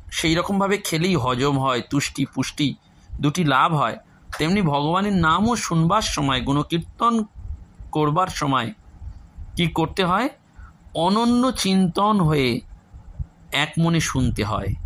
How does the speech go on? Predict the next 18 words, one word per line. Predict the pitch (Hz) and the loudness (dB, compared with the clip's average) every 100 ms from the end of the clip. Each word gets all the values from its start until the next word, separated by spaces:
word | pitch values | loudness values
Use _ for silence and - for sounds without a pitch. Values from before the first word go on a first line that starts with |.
| - - - - - - - - - | -4 -6 -8 -10 -10 -16 -16 -8 -4
তাতে | 139 190 | -2 2
হৃদয়ে | 160 151 147 156 | 2 2 2 0
ছাপ | 147 - 139 - | 0 0 -2 -2
পড়ে | 139 131 147 | -2 0 2
এবং | 131 156 139 | 2 2 2
নিজেকে | 135 135 156 165 127 | 2 2 0 -2 -2
গড়ার | 127 135 156 135 | 0 2 2 2
মশলা | 131 117 135 - 127 | 0 0 0 -2 -4
পাওয়া | 104 95 - | -4 -6 -8
যায়।" | - - - - - - - - - - - - - - | -12 -14 -16 -18 -20 -20 -14 -14 -14 -12 -6 -6 -8 -2
এই | 190 | 0
শুনতে | - 214 220 262 | 2 0 0 0
শুনতে | - 262 226 | 2 0 0
কি | 220 214 | -2 -2
হয়? | 196 190 | 0 0
শোনার | 190 170 180 180 | 0 0 0 -2
ফল | - 175 208 - - - _ - | -2 -2 -2 -6 -20 -20 _ -4
তন্ময়তা, | 127 123 123 127 117 101 104 | 0 0 2 0 0 -2 -6